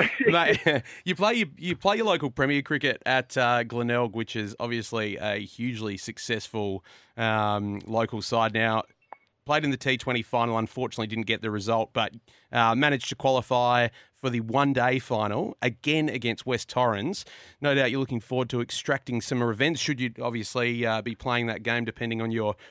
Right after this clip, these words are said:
Speaker 2: Redback schedule. But, uh, exciting to, to play in another final again?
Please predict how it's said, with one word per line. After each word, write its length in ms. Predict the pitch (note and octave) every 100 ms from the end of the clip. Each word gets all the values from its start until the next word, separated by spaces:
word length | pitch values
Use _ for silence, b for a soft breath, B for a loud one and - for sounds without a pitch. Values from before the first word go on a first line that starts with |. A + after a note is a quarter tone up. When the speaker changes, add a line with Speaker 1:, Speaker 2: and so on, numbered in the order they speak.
| b
Speaker 2:
Redback 340 | C#3+ D3+ C3+ -
schedule. 400 | - C#3 C3+ F#3+
But, 300 | D#3 C#3+ D3
uh, 160 | C3
exciting 480 | B2+ - D#3 D3 C#3
to, 260 | C3 B2+ B2 -
to 80 | A#2
play 180 | C#3 C3+
in 60 |
another 200 | B2+ B2+
final 420 | A#2+ C#3+ D3 D3+
again? 280 | D#3 E3+ A3